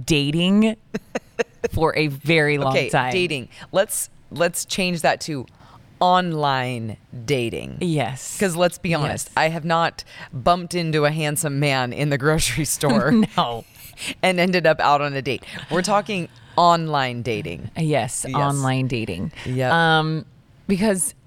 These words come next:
Speaker 1: as some of you may know or may not know, Lou and I are both single. And, uh, we've been single for a while now, and it's been probably two, was it, like, two years ago?
Speaker 2: It was during covid.
Speaker 1: Yeah, I had said,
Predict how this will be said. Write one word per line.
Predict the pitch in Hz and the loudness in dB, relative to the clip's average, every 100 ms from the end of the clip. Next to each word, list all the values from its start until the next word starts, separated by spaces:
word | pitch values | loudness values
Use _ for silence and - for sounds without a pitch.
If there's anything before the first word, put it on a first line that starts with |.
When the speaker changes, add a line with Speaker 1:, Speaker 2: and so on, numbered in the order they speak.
| _ 185 | _ 0
Speaker 1:
as | 175 170 180 180 | 2 2 -2 -6
some | 175 - 180 180 | -8 -4 -4 -2
of | 190 | -2
you | 196 220 | 0 2
may | 214 208 | 2 2
know | 190 123 120 180 - | 2 2 0 0 0
or | - 214 240 | 0 2 2
may | 247 262 | 2 0
not | 294 277 | 0 -2
know, | 135 135 139 | -2 0 0
Lou | 156 185 214 | 0 2 2
and | 208 | 2
I | 196 | 2
are | 185 | 2
both | 147 135 - - | 2 0 -4 -8
single. | - 127 120 87 - 240 - - - - - - | -4 -2 -2 -2 -4 -8 -10 -12 -16 -18 -14 -4
And, | 151 151 151 151 151 - - | 0 2 2 2 -2 -4 0
uh, | 151 147 139 | 2 4 2
we've | 160 156 | 0 2
been | 160 | 0
single | 151 165 180 | 0 0 -2
for | - 190 | 0 2
a | |
while | 175 147 143 147 | 4 4 4 2
now, | 143 143 143 143 - | 2 4 4 2 0
and | 143 143 139 139 131 - - - - - | 0 2 0 -2 -4 -8 -12 -20 -20 -4
it's | 196 - | -4 -2
been | - 190 190 196 196 - - | 2 4 4 4 2 2 0
probably | 151 180 196 220 226 | 2 0 0 0 -2
two, | - - 214 247 | -4 -2 0 0
was | - 185 | -2 -6
it, | - | -4
like, | 175 - | -6 -6
two | - 208 | -2 0
years | 214 196 208 | 2 2 0
ago? | 226 220 233 247 - - | 0 2 2 -2 -8 -6
Speaker 2:
It | 156 | -4
was | 143 | 0
during | 165 170 | -2 -2
covid. | 156 143 131 - - | -2 -2 -4 -4 0
Speaker 1:
Yeah, | 196 190 156 - | 2 2 0 0
I | 170 | 0
had | 190 170 | 0 -2
said, | - 170 160 | 2 2 2